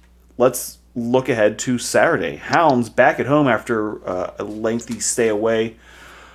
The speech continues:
hosting Birmingham. Birmingham, who have, unless things have changed in the last few minutes, have taken the win in their Open Cup match tonight.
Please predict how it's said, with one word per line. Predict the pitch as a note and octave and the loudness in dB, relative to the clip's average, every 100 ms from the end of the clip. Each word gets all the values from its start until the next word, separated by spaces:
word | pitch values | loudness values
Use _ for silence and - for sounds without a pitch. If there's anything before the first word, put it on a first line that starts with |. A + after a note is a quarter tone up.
| - _ | -20 _
hosting | F#3+ A3+ - F#3 E3+ D#3+ D3+ - _ B2 | 4 4 2 0 2 -2 -4 -10 _ -6
Birmingham. | A#2+ C#3+ G#3+ E3+ G#2+ A2+ F#3 F#3+ _ - | 2 4 4 2 0 -2 -2 -10 _ -6
Birmingham, | A#2 C3+ C3 A#2 A#2 A2+ - _ - _ | 2 2 2 0 0 -2 -8 _ -20 _
who | A#2 A#2+ | -6 -6
have, | G#2+ G2+ G2 F#2+ - - _ _ _ _ _ _ _ | -4 -4 -6 -8 -20 -20 _ _ _ _ _ _ _
unless | F#2 F2+ G#2+ - | -16 -16 -16 -14
things | G#2+ G2 | -14 -12
have | F#2 | -14
changed | - A2+ G#2+ G2+ | -10 -10 -10 -12
in | |
the | F#2 | -10
last | F#2+ - | -12 -12
few | G2 | -12
minutes, | A2 A2+ - | -12 -12 -12
have | F#2 E2 | -14 -14
taken | - A#2 A#2 G#2+ G2 - | -12 -10 -8 -10 -12 -18
the | - A2+ | -10 -10
win | G#2 A#2 B2 C3 | -4 -2 -2 -4
in | G#2+ G#2+ | -6 -4
their | C3 - | -4 -2
Open | A#2+ A#2 | -6 -8
Cup | - - | -12 -12
match | G2+ F#2 F2+ - | -10 -12 -12 -16
tonight. | - G#2 A#2 A#2 - | -12 -8 -6 -6 -10